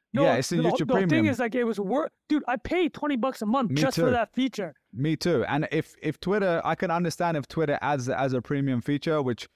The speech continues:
Speaker 2: is fair enough, but if they made it a free feature, their numbers will
Speaker 1: Yeah, the, the
Speaker 2: quadruple,
Speaker 1: acquisition
Speaker 2: like,
Speaker 1: will be crazy. Yeah,
Speaker 2: crazy.
Speaker 1: they, they
Speaker 2: And, like, you can put Tucker's thing straight up, um,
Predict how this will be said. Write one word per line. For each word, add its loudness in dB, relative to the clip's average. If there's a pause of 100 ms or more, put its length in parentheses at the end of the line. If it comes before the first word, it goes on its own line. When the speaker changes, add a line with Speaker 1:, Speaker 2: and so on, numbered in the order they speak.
(220)
Speaker 2:
is -6
fair 0
enough, -2
but 0
if -4
they 0
made 0
it 0
a 0
free -2
feature, -2 (460)
their 2
numbers 0
will 0 (400)
Speaker 1:
Yeah, 0
the, -4
the -
Speaker 2:
quadruple, 2
Speaker 1:
acquisition 2
Speaker 2:
like, 0
Speaker 1:
will -2
be -2
crazy. -2
Yeah, 0
Speaker 2:
crazy. 2
Speaker 1:
they, 4
they 0
Speaker 2:
And, 2
like, 0
you 0
can -2
put -2
Tucker's -2
thing -2
straight 0
up, -2 (560)
um, 0